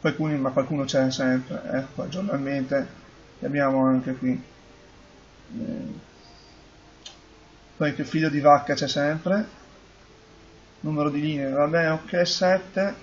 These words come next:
network coverage. Eh, prendiamo quasi tutte le persone business, gli studenti non tantissimi,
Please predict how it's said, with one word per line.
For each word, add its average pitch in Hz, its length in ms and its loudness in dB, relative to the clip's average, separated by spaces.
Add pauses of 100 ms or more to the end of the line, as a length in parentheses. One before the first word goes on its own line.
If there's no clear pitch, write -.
(160)
network 160 520 -2
coverage. 156 680 0 (1500)
Eh, - 140 4
prendiamo 202 300 0
quasi 196 260 0
tutte 202 160 -2
le 165 60 0
persone 170 440 -2
business, 135 600 0
gli 139 80 -6
studenti 170 360 -4
non 147 180 -4
tantissimi, 175 960 -2